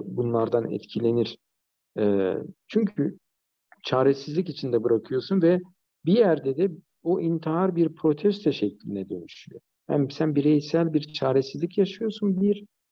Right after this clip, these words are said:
İkincisi, e, intiharın da toplumu, devleti, iktidarı, bakanlığı, cezaevini protestoya dönüşüyor. Yani hakikaten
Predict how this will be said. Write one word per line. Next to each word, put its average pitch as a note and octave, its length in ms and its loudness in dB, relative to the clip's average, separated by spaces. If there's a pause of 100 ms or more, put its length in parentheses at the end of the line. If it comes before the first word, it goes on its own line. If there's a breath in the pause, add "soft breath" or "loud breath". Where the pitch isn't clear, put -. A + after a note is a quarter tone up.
(140)
İkincisi, E3 460 0 (480)
e, B2+ 220 -2
intiharın C#3+ 680 2
da G#3 240 2 (1300)
toplumu, D3 760 2
devleti, B2+ 760 4
iktidarı, C3+ 760 0
bakanlığı, C3 680 0
cezaevini F3+ 760 2 (220)
protestoya E3 680 4
dönüşüyor. - 560 -8 (520)
Yani A2 340 -4
hakikaten F3+ 640 0